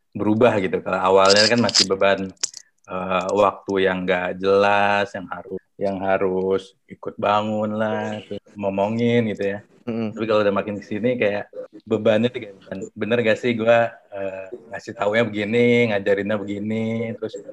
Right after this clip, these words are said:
Speaker 1: misalnya dia nanya, gue jawabnya, "Bener gak sih kayak gini?" Nanti kalau gue jawabnya kayak gini, nanti dia jadi orangnya begini," gitu. Jadi
Speaker 2: Hmm.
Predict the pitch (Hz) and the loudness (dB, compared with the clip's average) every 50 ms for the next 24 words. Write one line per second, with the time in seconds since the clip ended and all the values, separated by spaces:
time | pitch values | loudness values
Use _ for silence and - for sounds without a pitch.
0 | - - - - 104 - - 101 98 98 95 95 98 95 95 95 92 95 98 107 | -20 -18 -14 -12 -10 -8 -4 -2 -2 -2 -2 0 0 0 0 0 -2 -2 -2 0
1 | 113 117 120 127 127 127 120 117 110 113 123 123 110 104 104 98 - - 131 143 | 0 2 2 2 0 0 -4 -4 -4 -2 -2 0 2 2 2 2 4 4 2 2
2 | 139 - - - - 107 135 156 147 131 127 - 160 156 160 160 160 - - 120 | 2 0 -4 -6 -4 -2 0 0 2 0 0 0 -2 -2 -2 -4 -6 -6 -6 -6
3 | 120 123 131 139 160 160 160 - - - - _ _ _ - 120 127 165 160 - | -4 -2 0 0 0 0 0 -2 -10 -20 -20 _ _ _ -8 -4 -4 -2 0 0
4 | 127 127 120 120 120 120 120 117 120 127 123 120 127 120 120 123 131 139 165 170 | 0 0 0 0 0 2 2 0 0 -2 -2 0 0 0 0 -2 -2 -2 0 -2
5 | 165 160 - - - _ _ _ - 123 123 123 135 170 170 170 160 - 233 - | -2 -4 -6 -12 -20 _ _ _ -8 -8 -6 -4 -4 -4 -4 -4 -6 -8 -12 -14
6 | - - 110 131 151 147 131 117 120 120 120 120 120 - 117 113 117 117 120 143 | -18 -10 -6 -4 -2 -2 -2 -2 -2 -2 -4 -6 -8 -6 -6 -2 -2 -2 -2 -2
7 | 160 151 135 151 190 170 143 139 131 131 131 127 107 95 98 98 _ _ _ - | -4 -6 -4 -2 -2 -2 -2 -2 -2 0 0 -2 -2 -4 -10 -14 _ _ _ -12
8 | 113 110 135 147 135 120 117 113 113 113 | -6 -2 -2 0 0 -2 -4 -6 -8 -10